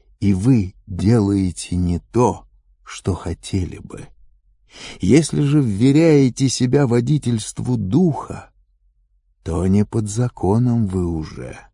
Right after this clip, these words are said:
А дела плоти очевидны.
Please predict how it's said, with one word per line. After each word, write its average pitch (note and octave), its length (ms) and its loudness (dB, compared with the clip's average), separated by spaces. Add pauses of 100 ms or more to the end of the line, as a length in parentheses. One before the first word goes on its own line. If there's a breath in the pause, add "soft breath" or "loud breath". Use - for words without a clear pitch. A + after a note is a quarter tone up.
(840 loud breath)
А D#3 140 4
дела C3+ 400 4
плоти D#3 640 2
очевидны. - 880 -4